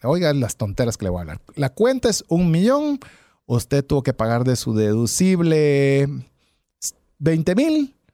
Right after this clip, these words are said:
pero le voy a cobrar porque no se lo cubre su seguro, el agua, el jabón y soma cincuenta".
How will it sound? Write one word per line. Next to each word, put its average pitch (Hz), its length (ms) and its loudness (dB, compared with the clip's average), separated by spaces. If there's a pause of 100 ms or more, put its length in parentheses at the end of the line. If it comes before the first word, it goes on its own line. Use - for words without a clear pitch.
(420)
pero 139 220 2
le 123 120 2
voy 143 160 2
a 196 80 -2
cobrar 151 500 0
porque 139 240 -4
no 123 160 2
se 175 80 -2
lo 156 100 0
cubre 156 260 -2
su 165 120 -2
seguro, 147 560 0
el 120 240 0
agua, 196 800 2 (420)
el 123 300 0
jabón 185 1200 2 (420)
y 180 140 2
soma 262 640 0 (220)
cincuenta". 165 880 -2